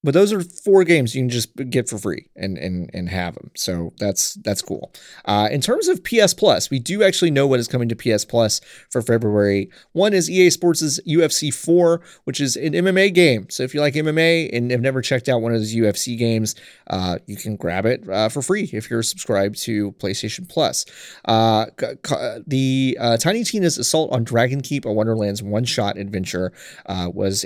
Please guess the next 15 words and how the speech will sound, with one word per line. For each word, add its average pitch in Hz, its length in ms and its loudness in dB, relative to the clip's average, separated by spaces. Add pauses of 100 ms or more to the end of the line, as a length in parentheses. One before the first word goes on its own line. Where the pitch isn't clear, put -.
a 95 100 -6
two - 240 -6
thousand 131 380 -2
thirteen 151 520 -4
game, 147 360 -2 (260)
uh, - 160 -10
kind 120 180 -2
of 113 80 -4
a 92 120 -2
one-off, 139 680 2
uh, 113 60 -2
for, 139 480 0
uh, 131 260 2 (120)
Borderlands 135 580 2
fans. 131 480 0